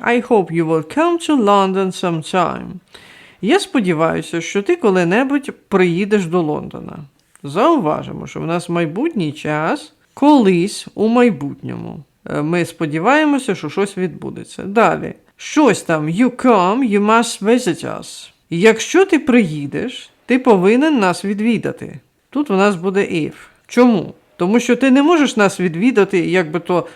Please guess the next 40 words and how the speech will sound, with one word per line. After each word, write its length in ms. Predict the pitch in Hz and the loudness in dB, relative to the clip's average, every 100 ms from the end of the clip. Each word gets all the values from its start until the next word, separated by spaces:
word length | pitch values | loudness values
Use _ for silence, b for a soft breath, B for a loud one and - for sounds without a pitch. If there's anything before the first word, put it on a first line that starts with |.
| B | B
за 180 | 160 214 | 2 4
любих 320 | 202 180 - | 4 0 -4
обставин, 580 | 165 - 151 123 117 - | -8 -6 -6 -6 -6 -2
але 220 | 175 175 | -2 -2
тільки 480 | - 226 - 175 - - | -2 -6 -2 -2 -2 -2
коли 380 | 185 170 180 294 | 0 2 2 0
ти 120 | 269 | -2
приїдеш, 600 | 262 247 247 185 147 143 | 0 2 2 0 -4 -6
або 200 | 147 170 | -4 -2
якщо 460 | 175 185 - 220 | -2 -4 0 0
ти 120 | 170 143 | 0 -6
приїдеш. 720 | - 135 123 175 - - - _ | -12 -14 -14 -18 -20 -20 -20 _
Тільки 340 | - 202 185 175 | -2 -2 -2 -6
так, 340 | 156 - - | -6 -8 -6
не 160 | 165 175 | -2 0
інакше. 460 | 175 151 - - _ b - | -2 -4 -10 -20 _ b -4
Тому 260 | 185 226 | 0 4
в 60 | 302 | 4
нас 300 | 202 202 - | 2 0 -4
if. 180 | 165 139 - _ - | -8 -10 -16 _ -14
Далі 360 | 175 180 220 330 | 0 2 4 2
друге. 540 | 202 170 143 - - - | 2 0 -2 -6 -8 -6
«I've 280 | 220 254 247 | -2 0 0
just 260 | 262 - | -2 0
painted 460 | 240 269 302 320 285 | 0 2 0 0 0
the 140 | 294 | 0
door». 460 | 196 175 160 139 196 214 _ | 2 0 0 -4 -6 -12 _
Я 240 | 202 165 190 | -4 0 0
щойно 440 | - 262 285 269 | 0 0 2 0
пофарбувала 720 | 208 196 208 170 185 202 190 | -2 -4 -2 -2 0 2 2
двері. 480 | 151 139 147 156 214 254 b b - | 0 -2 -4 -4 -6 -10 b b 2
«I'll 280 | 214 220 214 - | 4 4 2 2
put 220 | 330 277 | 2 2
a 120 | 165 | 0
wet 320 | 180 202 180 - | 2 0 -2 -2
paint 320 | 175 175 160 | 0 0 0
notice 540 | 156 156 151 156 156 | -2 -4 -4 -6 -4
next 500 | 165 175 175 - - | -2 -2 -2 -8 -4
to 80 | 240 | 0
it». 440 | 247 143 120 - | 0 -2 -6 -18